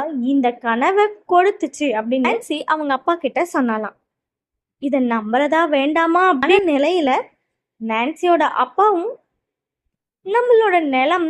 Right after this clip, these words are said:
எப்படியோ காப்பாத்தப்பட்டது, சேதமடையாம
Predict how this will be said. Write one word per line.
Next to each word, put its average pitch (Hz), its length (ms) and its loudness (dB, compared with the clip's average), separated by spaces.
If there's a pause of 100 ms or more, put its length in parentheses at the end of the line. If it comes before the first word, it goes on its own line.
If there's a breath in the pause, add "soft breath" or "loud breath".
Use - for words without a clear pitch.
எப்படியோ 359 720 2
காப்பாத்தப்பட்டது, 269 1000 0 (960)
சேதமடையாம 320 880 4